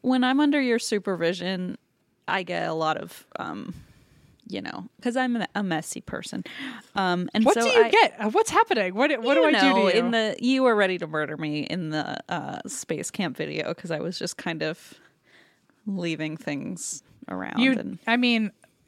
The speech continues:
Speaker 2: as everyone knows, you do leave a trail as
Speaker 1: I
Speaker 2: the
Speaker 1: leave a
Speaker 2: shifter,
Speaker 1: trail.
Speaker 2: but
Speaker 1: Thank you. I do.
Speaker 2: Yeah.
Speaker 1: And so today I, uh, you know, I cleaned up my office, sort of, kind
Speaker 2: Oh.
Speaker 1: of.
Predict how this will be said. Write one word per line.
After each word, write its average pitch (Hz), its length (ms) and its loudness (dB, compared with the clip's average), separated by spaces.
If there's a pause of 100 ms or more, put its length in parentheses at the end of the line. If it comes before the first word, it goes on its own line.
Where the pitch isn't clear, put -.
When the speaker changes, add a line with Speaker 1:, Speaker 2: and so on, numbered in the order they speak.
(460)
Speaker 2:
as 240 240 4
everyone 196 540 2
knows, 175 580 0
you 196 200 2
do 233 200 4
leave 214 220 4
a 202 40 2
trail 170 600 2
as 190 180 2
Speaker 1:
I 247 80 0
Speaker 2:
the 226 60 2
Speaker 1:
leave 240 160 4
a 196 40 6
Speaker 2:
shifter, 240 180 0
Speaker 1:
trail. 220 320 2 (240)
Speaker 2:
but - 80 2
Speaker 1:
Thank - 200 4
you. 170 300 -4 (100)
I 208 120 -4
do. 185 100 -4
Speaker 2:
Yeah. 180 240 2
Speaker 1:
And 214 180 0 (360)
so 269 340 4 (100)
today 269 460 0
I, 208 300 -4 (120)
uh, 208 60 -6 (100)
you 208 80 0
know, 190 60 -2
I 190 80 -2
cleaned 202 400 -4
up - 220 -4
my 170 180 -4
office, - 380 -10
sort - 360 -6
of, - 300 -16
kind 285 220 2
Speaker 2:
Oh. 440 80 0
Speaker 1:
of. 175 420 0